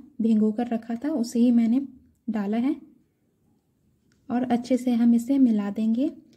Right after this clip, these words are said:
अच्छे से मिला लेना है हमें इसे, ताकि चूरा और जो हमारा आलू है वो अच्छे से mix हो जाए। उसके बाद हम इसमें डाल रहे हैं हल्दी, लगभग हाफ टेबल स्पून, गरम मसाला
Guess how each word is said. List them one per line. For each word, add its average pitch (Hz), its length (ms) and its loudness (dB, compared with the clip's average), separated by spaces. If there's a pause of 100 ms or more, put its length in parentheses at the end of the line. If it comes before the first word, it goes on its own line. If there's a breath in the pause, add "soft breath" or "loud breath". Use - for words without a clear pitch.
(140)
अच्छे 240 240 -6
से 262 160 0
मिला 220 300 2
लेना 226 280 0
है 233 140 0
हमें 233 200 2
इसे, 240 260 -6 (1040)
ताकि 233 320 -6
चूरा 247 500 -2 (160)
और 220 220 -2 (280)
जो 226 180 0
हमारा 220 360 0
आलू 220 220 -2
है 262 120 0
वो 262 100 0
अच्छे 220 200 -6
से 247 120 -6
mix 220 280 -4
हो 220 80 -4
जाए। 262 200 -6
उसके 277 260 -6
बाद 269 160 -2
हम 254 180 2
इसमें 247 240 -2
डाल 226 180 -4
रहे 233 120 -2
हैं 233 100 -2
हल्दी, 220 360 -2 (460 loud breath)
लगभग 220 400 -2
हाफ 208 280 -8
टेबल 233 260 2
स्पून, 311 320 -2 (600 soft breath)
गरम 240 340 2
मसाला 254 480 -4